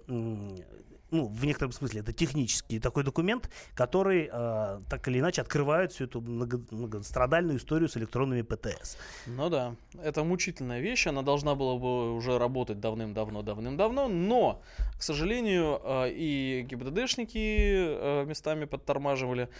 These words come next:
Speaker 2: ну вот, и сами разработчики системы, а, электронного П Т С не всегда соответствовали требованиям, которые к ним предъявляли. Короче, пока что эта система не запущена, но п-, в правовом поле, а, необходимо это зарегулировать, и приказ,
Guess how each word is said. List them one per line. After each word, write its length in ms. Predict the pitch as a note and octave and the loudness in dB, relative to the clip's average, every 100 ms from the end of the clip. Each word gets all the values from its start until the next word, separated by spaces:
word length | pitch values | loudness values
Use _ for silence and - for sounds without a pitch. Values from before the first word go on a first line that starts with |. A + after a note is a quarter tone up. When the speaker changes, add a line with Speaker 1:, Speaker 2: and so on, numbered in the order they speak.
| - - - | -18 -16 -10
Speaker 2:
ну 220 | A#2+ A#2+ | -6 -2
вот, 400 | C3 B2+ A#2 B2 | 0 0 0 -2
и 280 | B2+ B2+ A#2+ | 0 2 0
сами 300 | - C3 B2 | 0 0 0
разработчики 560 | A#2+ C3+ G#3+ A3+ - | 0 0 -2 -4 -4
системы, 600 | F#3+ - F#3+ F3 F3 E3 - - - - - - | -6 0 0 2 2 0 -4 -14 -14 -16 -8 -2
а, 240 | C3 C3 | 0 2
электронного 440 | C#3 C#3+ D#3+ D3 | 0 0 0 0
П 120 | C#3 - | -2 -2
Т 220 | D#3+ D3+ | 2 4
С 180 | C#3 - C3 - A2+ | 2 -6 -12 -12 -10
не 140 | C3 C#3 | -8 -6
всегда 420 | - C#3+ C#3+ C3 | -6 0 2 2
соответствовали 640 | - C#3+ C3+ - C3 C3 | -2 -6 -6 -4 -4 -4
требованиям, 480 | B2+ C#3+ C#3 B2+ B2+ | -2 0 0 -2 -4
которые 260 | B2+ B2+ B2 | -2 -2 -2
к 60 | |
ним 140 | C#3 B2+ | -4 -4
предъявляли. 500 | B2+ B2+ C3 C3 B2 | -4 -2 0 0 0
Короче, 340 | C#3 D3 D3 | 0 0 0
пока 240 | D3 - C#3 | -2 -2 -4
что 180 | - | -4
эта 60 | - | -10
система 300 | - C3+ A#2+ | -8 -6 -6
не 80 | A#2 | -4
запущена, 540 | B2 B2+ A#2 - A3 - - - - | -4 -4 -6 -6 -8 -10 -16 -16 -10
но 540 | D#3 F#3 A#3 A#3+ F3+ B2+ | 0 2 4 4 4 0
п-, 180 | - D3 | -8 -14
в 140 | - | -2
правовом 480 | D#3 D3+ E3+ F#3 F3+ | 2 4 4 2 -2
поле, 320 | G3 A#3 A3 | 0 2 4
а, 1040 | F#3+ E3 D3+ C3+ A#2 - A#2+ A#2+ A#2+ A#2+ A#2+ | 6 6 4 4 0 -2 -2 0 0 0 0
необходимо 500 | C#3+ - D#3 D#3+ C#3+ | 0 0 0 0 -2
это 160 | C3 | -2
зарегулировать, 760 | B2+ C3+ B2+ E3 C#4+ A#3+ D3+ - | -2 -2 -2 -2 0 2 0 -4
и 280 | F3 G3+ | -4 -2
приказ, 560 | F3+ C#3+ - G3 A3 | -2 -4 0 0 0